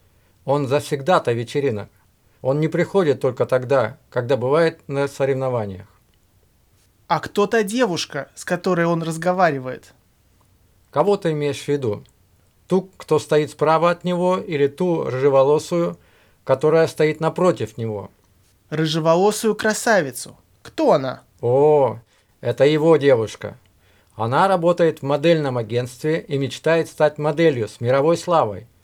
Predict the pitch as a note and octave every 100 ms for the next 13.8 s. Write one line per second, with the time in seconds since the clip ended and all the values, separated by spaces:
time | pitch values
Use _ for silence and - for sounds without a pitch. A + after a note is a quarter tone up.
0 | _ - B2 D#3+ F#3+ F#3 E3+ F3 D#3 D3+
1 | F3+ E3+ D3+ D3 E3+ F#3 D3+ B2+ - B2
2 | D#3 F#3 E3+ _ _ _ - C#3 C#3+ F3
3 | - F#3 D3 B2 - C#3 G#2+ - G#2 A#2
4 | _ _ _ _ - E3+ - F3+ F3+ F3+
5 | F3 E3+ E3+ _ _ _ _ _ B2 B2+
6 | C#3+ D3 D#3 D3+ F3+ D#3 C3+ A#2 C3+ -
7 | C3 B2 A2+ C3 A#2 - F#2+ G#2 - _
8 | _ _ _ _ _ _ _ - D#3+ F#3+
9 | A3+ A#3 G#3+ F#3 D#3 D#3 D#3 F3+ F#3 E3
10 | - D3+ D#3+ D3+ D#3+ C#3+ D3+ F#3 - F3+
11 | D#3 - C3 - _ _ - C#3+ F3+ G3+
12 | - - F3 E3+ D#3+ E3 D3+ D3+ D3+ D3
13 | D3+ D3+ C#3+ D3 D3+ C#3 C3 C3